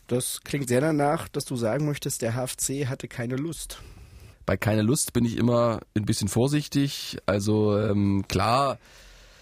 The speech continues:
Speaker 2: ist, wenn der ganz große Druck außen weg ist, ist es immer schwer, jetzt so die letzten Prozent Motivation rauszukitzeln.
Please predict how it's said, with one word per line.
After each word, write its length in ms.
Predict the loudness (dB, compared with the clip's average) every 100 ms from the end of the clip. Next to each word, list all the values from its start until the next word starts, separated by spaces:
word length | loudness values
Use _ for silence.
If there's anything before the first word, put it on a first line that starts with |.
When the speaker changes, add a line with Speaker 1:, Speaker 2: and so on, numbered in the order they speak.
| -20 -20 -20 -20 -20 _ -6
Speaker 2:
ist, 240 | -2 -2 0
wenn 100 | 0
der 120 | 0
ganz 260 | 0 0
große 320 | 2 2 2 0
Druck 300 | 0 -2 0
außen 340 | 0 2 2
weg 160 | 0 0
ist, 200 | -2 0
ist 80 |
es 60 | 0
immer 200 | 2 2
schwer, 580 | 2 2 2 2 0 -4 _ _ _ _ _
jetzt 360 | -6 -2 0 0
so 60 | 2
die 120 | 2
letzten 400 | 2 0 0 -2
Prozent 480 | 0 0 0 0 2
Motivation 640 | 0 2 0 0 2 2
rauszukitzeln. 1080 | 2 0 0 0 0 0 2 2 2 0